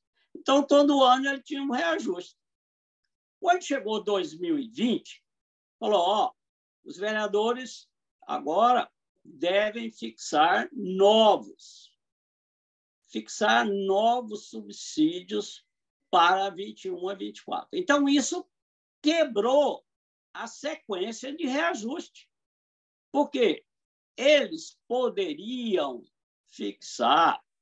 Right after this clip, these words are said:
um valor maior, um valor diferente, recompor a perda, dar acréscimo de ganho.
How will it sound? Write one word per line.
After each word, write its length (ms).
um 200
valor 720
maior, 720
um 120
valor 480
diferente, 920
recompor 760
a 60
perda, 800
dar 300
acréscimo 680
de 120
ganho. 680